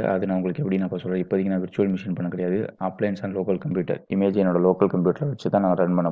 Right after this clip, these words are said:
போறேன். அது அந்த ஆப்ஷன். இது வந்து செவன் ஹண்ட்ரட் டூ ஹண்ட்ரட் மாடல்லாம் போச்சுன்னா, உங்களுக்கு வந்து கொஞ்சம் இமேஜ் ரேம் க-, நல்லா இழுக்கும். அதனால உங்களுக்கு அது, ஆ, ச-, மத்த இமேஜ்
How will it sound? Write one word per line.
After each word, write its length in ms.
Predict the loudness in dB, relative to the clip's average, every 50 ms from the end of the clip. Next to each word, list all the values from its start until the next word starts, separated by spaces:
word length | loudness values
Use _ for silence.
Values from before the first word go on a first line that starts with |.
| -2
போறேன். 200 | -2 -2 -2 -2 -4 -8 _ _ _ _ _ _ _ _ _ _ _ _ _ _ _ _ _ _ _ _ _ -4 -2 0
அது 140 | 2 4 4 4 4 4
அந்த 160 | 4 4 4 4 4 4 2 -2
ஆப்ஷன். 260 | -2 -2 -4 -4 -4 -2 -2
இது 80 | 0 2 2
வந்து 140 | 2 2 0 2
செவன் 240 | 2 4 4 4 2 2
ஹண்ட்ரட் 240 | 0 0 -2 -4 -4
டூ 80 | -2 0 0
ஹண்ட்ரட் 240 | 2 0 0 0 2
மாடல்லாம் 360 | 0 0 0 0 0 -2 -2 -2
போச்சுன்னா, 320 | -4 -6 -4 -2 -2 -2 -2 -2
உங்களுக்கு 280 | -2 -2 -2 -2 -2 -2
வந்து 140 | -4 -2 -2 0
கொஞ்சம் 260 | 0 0 0 0 0 0
இமேஜ் 340 | 0 2 2 2 2 0 -2 -2 -2 -2 -2 -4 -8 -14 _ -20 _ -14 -8 -4
ரேம் 240 | -2 0 0 0 0 -2 0 0
க-, 100 | 0 0 0 -2 -4 -2 0 0 0
நல்லா 200 | 0 0 2 2 2 2
இழுக்கும். 360 | 2 0 -2 -2 -6 -8 -6 -4 -2
அதனால 300 | -2 0 0 -2 -2 -2
உங்களுக்கு 280 | -2 -4 -6 -4 -4 -4 -2
அது, 100 | -2 -2 -4 -4 -14 _ _ _ _ _ _ _ _ _ _ -12 -8
ஆ, 40 | -4 -2 -2 0 0 0 0 -2 -2 -4 -4 -6 -8 -12 -14 _ _ -14
ச-, 340 | -8 -8 -6 -6 -6 -8 -10 _ _ _ _ _ _ _ _ -18 -18 -20 _ _ -8 -6 -6
மத்த 240 | -4 0 2 2 4
இமேஜ் 220 | 4 4 4 2